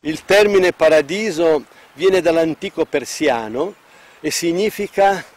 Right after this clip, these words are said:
giardino protetto, protetto da un muro che lo divide dal deserto circostante. La terra oggi ha questo muro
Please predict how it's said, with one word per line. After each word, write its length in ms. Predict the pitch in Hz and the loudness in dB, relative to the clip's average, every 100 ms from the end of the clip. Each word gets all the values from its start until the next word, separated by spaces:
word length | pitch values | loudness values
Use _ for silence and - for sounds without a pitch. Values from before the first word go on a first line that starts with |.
| _ | _
giardino 500 | 165 156 139 190 170 | -2 -2 -2 -4 -2
protetto, 800 | - 151 - 123 - - 101 92 _ _ _ - _ | -2 -4 -2 -6 -6 -16 -16 -16 _ _ _ -20 _
protetto 580 | - 160 - 196 - 180 | -6 -4 0 -2 0 -2
da 180 | 147 147 | 0 0
un 160 | 156 151 | 0 -2
muro 520 | 196 165 127 113 98 | -2 0 -2 -6 -8
che 200 | - 165 | -6 -6
lo 160 | 160 165 | -4 -6
divide 760 | 147 160 180 220 156 156 151 135 | -6 -10 -8 -8 -2 0 0 0
dal 180 | 165 | -2
deserto 480 | 151 160 190 185 - | 0 -2 0 -2 -4
circostante. 1000 | 127 135 - 117 - 127 110 98 - 101 92 - - - _ _ | -8 -10 -10 -16 -10 -10 -10 -14 -18 -18 -18 -20 -20 -20 _ _
La 140 | - 143 | -4 -4
terra 420 | - 214 196 170 | 2 2 4 4
oggi 460 | 208 151 175 165 131 | 4 2 -2 -2 -2
ha 140 | 156 | -6
questo 380 | - 180 - 160 | -4 -6 -6 -6
muro 600 | 170 202 165 127 123 | -4 -4 -2 -2 -4